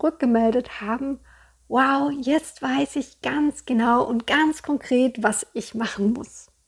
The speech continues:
Und ich war so, „Okay, gut, was ist es denn?“ <laughs> Weil ich wusste es nicht konkret, natürlich, weil ich die Person nicht kannte. Aber dadurch, dass natürlich die Person ihre Lebensgeschichte kennt und sich natürlich kennt,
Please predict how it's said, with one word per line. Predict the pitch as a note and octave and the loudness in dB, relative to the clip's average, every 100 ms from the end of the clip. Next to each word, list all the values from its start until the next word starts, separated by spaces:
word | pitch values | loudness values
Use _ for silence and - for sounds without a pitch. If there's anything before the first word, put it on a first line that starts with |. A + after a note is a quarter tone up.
| _ _ _ - | _ _ _ -6
Und | B3 | -4
ich | A3+ | -2
war | A#3 A#3 | -2 -2
so, | - | -4
„Okay, | - - C4 C4 G#4+ G#4+ - | -8 -4 0 2 2 -2 -4
gut, | C#4+ F#4+ - - - | 2 2 2 -12 -8
was | C#4 - | -6 -6
ist | - F#4 G4+ | -2 2 4
es | F#4 | 4
denn?“ | - D#4 G4 - - - | 6 6 6 4 -2 -2
<laughs> | - D#4 - - - - F4+ F4 D4 C#4 - | -2 -2 -8 -14 -14 -10 -8 -8 -8 -10 -6
Weil | B3+ C4+ - | 0 2 2
ich | C4+ - | -2 0
wusste | D#4 F4+ D#4 | -2 0 0
es | B3+ | 2
nicht | C4 F#4 - - | 4 4 2 -2
konkret, | A#3 A3 - A#3 B3 C4 | -2 -2 -4 0 0 0
natürlich, | B3 A#3 - C4 D4 C4 | -4 -6 -4 -2 -2 -4
weil | B3 | -6
ich | A#3+ | -6
die | A3+ | -10
Person | A#3 A#3 A#3 A3+ | -4 -4 -2 -2
nicht | A3+ - - | -2 -8 -18
kannte. | - C4+ D#4+ D#4+ A#3 A#3+ D4 - - - _ _ _ - | -4 0 0 -2 -4 -4 -4 -10 -20 -20 _ _ _ -8
Aber | B3 C4 C#4+ | -4 0 0
dadurch, | - F#4+ C#4+ A#3+ - | 0 0 2 0 -2
dass | A3+ - | -6 -6
natürlich | G#3+ - G3 | -8 -10 -12
die | - | -10
Person | G#3 A3+ A3 A#3+ | -6 -4 -4 -6
ihre | A#3 A#3+ | -4 -2
Lebensgeschichte | A#3+ C4 C#4 C#4 - C4 - A3+ - C4+ | 2 2 2 0 -2 -8 -8 -10 -12 -18
kennt | - A#3+ A3+ - | -14 -10 -10 -10
und | B3+ A#3+ | -10 -10
sich | - - D4 D#4 - | -8 -2 0 0 -2
natürlich | A3+ - A3+ G#3+ - - | -6 -6 -10 -10 -12 -18
kennt, | B3+ D4+ - | -16 -16 -18